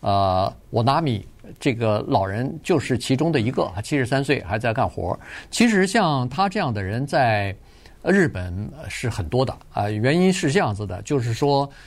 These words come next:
在整个的东亚地区啊，这些老年人退休以后，他们的贫困率据说是接近百分之四十，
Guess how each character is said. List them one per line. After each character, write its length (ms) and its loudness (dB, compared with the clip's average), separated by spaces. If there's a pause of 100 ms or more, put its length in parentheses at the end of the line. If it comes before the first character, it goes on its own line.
(180)
在 640 0 (300)
整 280 0
个 240 2
的 280 -2
东 240 -4
亚 180 0
地 140 -2
区 240 0
啊， 180 0 (400)
这 160 4
些 220 0
老 320 2
年 240 -2
人 180 -2
退 180 -4
休 220 -2
以 140 -4
后， 340 -2 (220)
他 240 2
们 160 0
的 80 2
贫 340 -4
困 240 0
率 260 0 (400)
据 160 2
说 180 2
是 140 0
接 160 2
近 180 -2
百 140 -2
分 100 -10
之 80 -2
四 220 -4
十， 260 -10